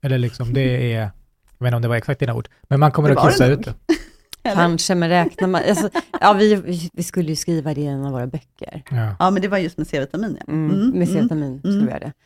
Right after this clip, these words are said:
Speaker 3: Och så, så räknar, det var du det, Jessica räknade på det där. Det var, blev inte dyrt kiss alls.
Speaker 1: Nej.
Speaker 3: Det var, det var
Speaker 2: <laughs> Fast det
Speaker 3: som
Speaker 2: var
Speaker 3: ett
Speaker 2: ju
Speaker 3: ganska billigt.
Speaker 2: C-vitaminbruset. Man
Speaker 3: Ja.
Speaker 2: kanske tänker om man köper jätte-, jättedyra såna här multivitamintabletter.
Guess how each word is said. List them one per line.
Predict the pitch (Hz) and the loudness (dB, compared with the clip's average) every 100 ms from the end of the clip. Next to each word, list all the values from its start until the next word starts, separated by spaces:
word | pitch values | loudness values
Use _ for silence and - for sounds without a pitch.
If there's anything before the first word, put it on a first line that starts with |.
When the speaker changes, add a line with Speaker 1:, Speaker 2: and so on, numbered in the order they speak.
| _ _ | _ _
Speaker 3:
Och | - | -16
så, | - 147 | -12 -10
så | 156 | -6
räknar, | 147 127 - 156 131 - | -6 -8 -8 -8 -8 -10
det | 147 | -8
var | |
du | 156 151 | -6 -4
det, | 180 - | -6 -6
Jessica | 151 - - 135 | -10 -10 -10 -10
räknade | 139 135 | -8 -12
på | 131 | -14
det | - | -14
där. | 143 | -12
Det | 175 170 | -8 -8
var, | 117 | -10
blev | 143 147 143 | -6 -6 -6
inte | - | -10
dyrt | - - 131 - | -16 -18 -20 -20
kiss | - - - | -20 -20 -20
alls. | 147 - _ - - - - - | -20 -20 _ -20 -8 -8 -8 -6
Speaker 1:
Nej. | 135 151 - | 0 2 4
Speaker 3:
Det | - | 6
var, | 190 330 403 - 359 | 6 6 4 4 4
det | |
var | 196 | 4
Speaker 2:
<laughs> | 208 - - - | 4 -2 -8 0
Fast | 269 262 | 0 4
det | 320 | 6
Speaker 3:
som | 294 | 8
Speaker 2:
var | |
Speaker 3:
ett | 294 | 8
Speaker 2:
ju | 262 | 8
Speaker 3:
ganska | 269 - - | 6 6 6
billigt. | 214 277 | 6 6
Speaker 2:
C-vitaminbruset. | 208 214 220 247 202 - - - - 202 | 4 4 4 4 0 0 -2 -4 -2 2
Man | 208 | 4
Speaker 3:
Ja. | 208 | 6
Speaker 2:
kanske | 208 - | 2 0
tänker | 226 233 | -2 -2
om | 202 | -2
man | 214 | -2
köper | 240 - 208 | -2 -2 -2
jätte-, | 294 - 220 | -2 -2 -2
jättedyra | 214 185 214 220 202 | -2 -6 -4 -2 -2
såna | 220 185 | -2 -2
här | |
multivitamintabletter. | 190 175 175 170 180 175 196 214 269 | -2 -4 -6 -6 -4 -4 -4 -4 -6